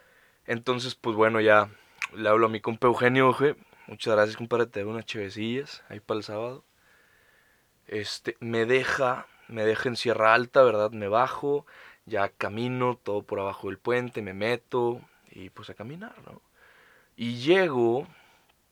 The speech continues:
a este lugarcito como dos kilómetros adentro, realmente no es mucho, realmente no es mucho lo que, lo que tengo que recorrer, ¿verdad? Para llegar al camping spot donde, donde me quedé ayer.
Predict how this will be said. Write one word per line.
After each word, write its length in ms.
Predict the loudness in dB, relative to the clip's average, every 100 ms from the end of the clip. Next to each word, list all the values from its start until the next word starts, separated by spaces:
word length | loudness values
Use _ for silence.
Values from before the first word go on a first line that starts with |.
| _ _ _ _ _ _ -16 -6
a 80 |
este 240 | -6 -6 -4
lugarcito 680 | 0 0 0 -4 -6 -6 -6
como 300 | -8 -12 -6
dos 260 | -6 -6
kilómetros 560 | -10 -6 -4 -6 -10 -8
adentro, 360 | -6 -6 -8
realmente 440 | -6 -6 -6 -8 -8
no 260 | -6 -2
es 140 | -2 -4
mucho, 540 | -8 -8 -10 -12 -16 _ -20 _ _ _ _
realmente 460 | -12 -8 -6 -8 -6
no 300 | -2 2 2
es 140 | 0
mucho 440 | -4 -8 -8 -6 -4
lo 240 | -4 -6
que, 480 | -10 -14 -14 -18 -18
lo 160 | -12 -10
que 100 | -6
tengo 260 | -4 -4 -4
que 100 | -6
recorrer, 500 | -6 -4 0 0 0
¿verdad? 240 | -4 -8
Para 180 | -8 -6
llegar 240 | -4 -2
al 120 | -2
camping 340 | -2 -10 -8 -10
spot 380 | -10 -10 -10 -10
donde, 460 | -14 -12 -14 -16 -16
donde 220 | -12 -12
me 100 | -12
quedé 180 | -12 -10
ayer. 260 | -10 -14